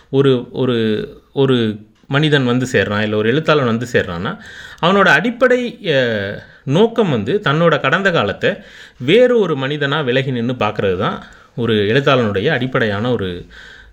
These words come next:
நோக்கமா இருக்கும். எழுத்தாளர் ஜெயமோகன் வந்து இந்த நதி கதையில அதை தான் பண்றாரு. அதை தாண்டி இந்த கதை நமக்கு என்னத்தை கொடுக்குது? ஓகே, அவரு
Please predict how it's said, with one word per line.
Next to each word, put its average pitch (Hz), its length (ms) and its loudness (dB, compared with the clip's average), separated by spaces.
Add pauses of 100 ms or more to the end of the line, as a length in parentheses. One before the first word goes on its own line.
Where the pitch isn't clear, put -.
(140)
நோக்கமா 131 380 0
இருக்கும். 98 320 -4 (600)
எழுத்தாளர் 143 440 2
ஜெயமோகன் 165 400 2
வந்து 120 320 -2
இந்த 120 160 -2
நதி 156 340 2
கதையில 120 440 0
அதை 107 200 -6
தான் 107 180 -10
பண்றாரு. 92 380 -8 (640)
அதை 208 240 4
தாண்டி 240 480 0
இந்த 202 220 0
கதை 151 220 2
நமக்கு 123 280 -4
என்னத்தை 107 260 -4
கொடுக்குது? 85 300 -12 (380)
ஓகே, 131 360 -4
அவரு 101 500 -4